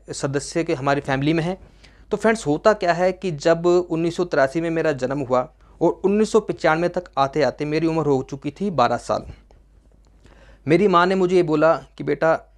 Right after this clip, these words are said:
देखो, तुम्हें पता है कि हम गरीब हैं और हमारे बस का अब नहीं है कि हम तुम्हें और पढ़ा लिखा सकें।" दोस्तों, मैं पढ़ता था उस समय पाँचवीं क्लास में। तो मेरी माँ ने मुझे ये बोला कि "बेटा, तुम कुछ ऐसा करो ताकि तुम्हारा पढ़ाई के साथ साथ तुम्हारा जो है, अ,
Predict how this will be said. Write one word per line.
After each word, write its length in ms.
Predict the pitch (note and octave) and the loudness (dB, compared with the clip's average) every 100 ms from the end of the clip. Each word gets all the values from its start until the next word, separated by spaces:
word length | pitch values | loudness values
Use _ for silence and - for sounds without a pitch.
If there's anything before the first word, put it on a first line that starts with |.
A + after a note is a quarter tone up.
| - | -10
देखो, 260 | C3 D#3 D3+ | -6 -2 -4
तुम्हें 280 | C#3 D3+ C#3+ | -4 -4 -2
पता 200 | C#3 D3+ | 0 0
है 60 | |
कि 80 | D3 | 0
हम 140 | D3 | -4
गरीब 320 | C3 B2+ C3+ C3 | -2 -2 -2 -4
हैं 260 | C#3+ - - | -6 -8 -4
और 160 | C#3+ | -4
हमारे 280 | B2 B2+ D3+ | -2 2 2
बस 220 | C#3 B2 | 2 -2
का 160 | - D#3 | 0 0
अब 120 | C#3+ | 0
नहीं 200 | C3+ C#3+ | -2 -6
है 60 | D3+ | -6
कि 100 | C3+ | -10
हम 80 | C3+ | -10
तुम्हें 220 | C#3+ D3 | -8 -4
और 140 | C3+ | -4
पढ़ा 220 | C3 A2+ | -4 -6
लिखा 240 | A#2+ - A#2+ | -6 -4 -4
सकें।" 320 | A2 A2+ G#2+ - | -4 -8 -12 -4
दोस्तों, 280 | D#3+ F3 G3+ | -4 0 0
मैं 160 | F3+ F#3 | 2 0
पढ़ता 260 | D#3+ D3+ | 0 0
था 60 | D#3+ | -2
उस 120 | E3+ | -4
समय 140 | F3+ F#3 | -6 -6
पाँचवीं 380 | D#3+ C#3 C#3+ | -6 -6 -8
क्लास 300 | B2+ A#2 G#2 A#2 | -10 -10 -10 -12
में। 120 | A2 - - - - | -16 -20 -20 -20 0
तो 60 | G#3 | 6
मेरी 200 | G3+ G#3+ | 6 6
माँ 200 | F#3 F#3 | 2 2
ने 80 | G3+ | 0
मुझे 240 | F#3+ G3 | -2 0
ये 120 | F#3+ | -2
बोला 280 | F3+ E3 E3+ | 0 0 -2
कि 120 | E3 | -4
"बेटा, 300 | D3+ D#3 F3 - - _ _ _ - | -6 -2 -2 -2 -10 _ _ _ -2
तुम 120 | F#3 | -2
कुछ 220 | F#3 - C#3 | -4 -4 0
ऐसा 260 | C3+ F#3+ | 4 4
करो 400 | F3+ D#3 F3 - _ _ | 4 2 0 -4 _ _
ताकि 280 | D#3 D3 F#3+ | -4 -2 -6
तुम्हारा 300 | F3 D#3 D#3 | -2 2 2
पढ़ाई 240 | D#3+ C3 | 2 0
के 140 | C#3 D#3+ | 0 -4
साथ 220 | - C3+ | 0 -2
साथ 200 | - D#3+ | 0 -4
तुम्हारा 500 | E3 D3+ D3+ D#3+ - C3 | -2 -2 0 0 -2 -6
जो 180 | C#3 | -4
है, 320 | B2 C#3+ D3 | 0 2 2
अ, 80 | D3+ | 0